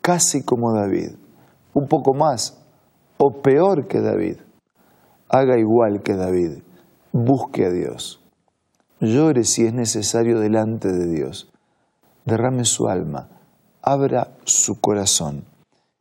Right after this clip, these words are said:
y pase de una queja doliente a una alabanza ferviente. Reconozca su aflicción, reconozca su debilidad,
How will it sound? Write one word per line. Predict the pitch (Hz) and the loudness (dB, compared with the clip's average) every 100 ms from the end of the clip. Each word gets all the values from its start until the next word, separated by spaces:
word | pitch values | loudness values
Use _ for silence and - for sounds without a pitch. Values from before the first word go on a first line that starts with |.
| _ _ | _ _
y | 117 | -2
pase | 110 139 143 - - | 0 -2 0 0 0
de | 113 117 | 0 2
una | 120 123 117 117 - - | 2 0 -2 -2 -8 -4
queja | 139 135 - 120 110 - | -2 -2 -2 -2 -2 -6
doliente | 113 107 113 113 139 165 170 160 147 139 - - _ _ | -6 0 2 2 2 0 -2 -2 -2 -2 -6 -20 _ _
a | 120 120 | 0 2
una | 127 131 131 120 - - | 2 0 0 -2 -4 -4
alabanza | - 117 110 110 127 139 135 - 127 - _ | 0 2 2 2 0 -2 -4 -4 -4 -10 _
ferviente. | - 104 107 98 87 78 - 58 - _ _ _ _ _ | -6 -4 -2 -2 -4 -8 -10 -10 -12 _ _ _ _ _
Reconozca | - 135 127 139 151 170 - 147 | -2 0 0 0 0 -4 -2 -2
su | - 127 | 0 -2
aflicción, | 110 120 117 - 110 104 - - _ _ _ _ _ | -2 -4 -2 -2 -2 -4 -10 -18 _ _ _ _ _
reconozca | 127 139 123 - 135 147 180 - 156 | -2 0 0 0 2 0 -2 -2 -2
su | 135 - | -2 0
debilidad, | 123 117 110 110 120 98 82 | 0 0 0 -2 -4 -6 -8